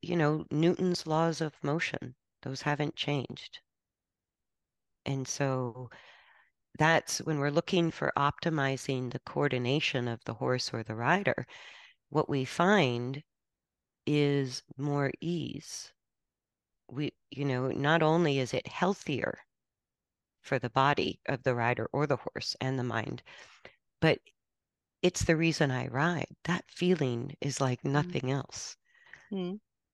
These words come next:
Speaker 2: That's right. That's right.
Speaker 1: Yeah. And I think most of us have had moments, like glimpses of those
Speaker 2: Mm.
Speaker 1: really good steps where the balance comes together.
Speaker 2: Yes.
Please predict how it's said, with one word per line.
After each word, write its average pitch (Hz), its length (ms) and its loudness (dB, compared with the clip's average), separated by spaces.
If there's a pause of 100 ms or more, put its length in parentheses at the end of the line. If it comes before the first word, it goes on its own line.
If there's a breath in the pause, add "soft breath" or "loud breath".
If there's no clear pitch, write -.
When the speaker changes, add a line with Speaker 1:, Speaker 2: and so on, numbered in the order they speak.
(520)
Speaker 2:
That's - 200 -8
right. 277 240 -2 (320)
That's 165 240 -10
right. 202 220 -8
Speaker 1:
Yeah. 139 380 0 (720)
And 190 120 8
I 196 80 8
think 277 420 6
most 196 300 4
of 233 80 6
us 208 220 4
have 180 140 2
had 160 260 2
moments, 156 840 -4 (200)
like 139 260 -4
glimpses 160 880 2 (160)
of 131 100 -6 (100)
those 123 260 0
Speaker 2:
Mm. 131 140 -8
Speaker 1:
really 147 420 2
good 139 260 2
steps - 680 -6
where 131 140 -2
the 123 120 -4
balance 127 420 0
comes 127 360 -4
together. 165 540 0 (360 loud breath)
Speaker 2:
Yes. 175 260 -6